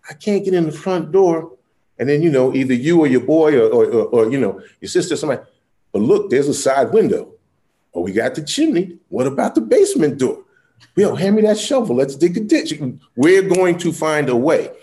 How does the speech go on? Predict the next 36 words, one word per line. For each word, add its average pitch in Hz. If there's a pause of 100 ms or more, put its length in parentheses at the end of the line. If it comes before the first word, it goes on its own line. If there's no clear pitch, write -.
(280)
And 127
so 139
being 175
able 151
to 139
ladder 151
up, 104
level 143
off, 143
this, 143
that, 139
and 131
the 120
other, 123
all 147
those 165
things 131
in 104
such 175 (400)
a 113
rapid 135
succession. 147
I 147
mean, 139
think 214
of, 165 (220)
we 190
all 208
have 160
seen 175
this. - (500)
Single 220
moms 185
and 190
or 190
dads 180